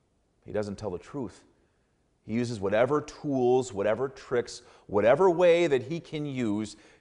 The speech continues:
to get you to listen. His goal is, is not just to confront you with a lie and think that you're going to believe it wholeheartedly.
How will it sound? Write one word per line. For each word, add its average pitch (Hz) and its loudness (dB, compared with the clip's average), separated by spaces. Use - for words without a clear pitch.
to - -8
get 120 2
you 110 -8
to 95 -6
listen. 92 -6
His 135 -2
goal 151 6
is, 117 0
is 113 -6
not 135 -2
just 143 0
to 131 -2
confront 143 0
you 143 -4
with 120 -4
a 110 -2
lie 127 2
and 113 -8
think 139 -2
that 110 -2
you're 123 0
going 120 2
to 104 -6
believe 117 -2
it 113 -4
wholeheartedly. 104 -2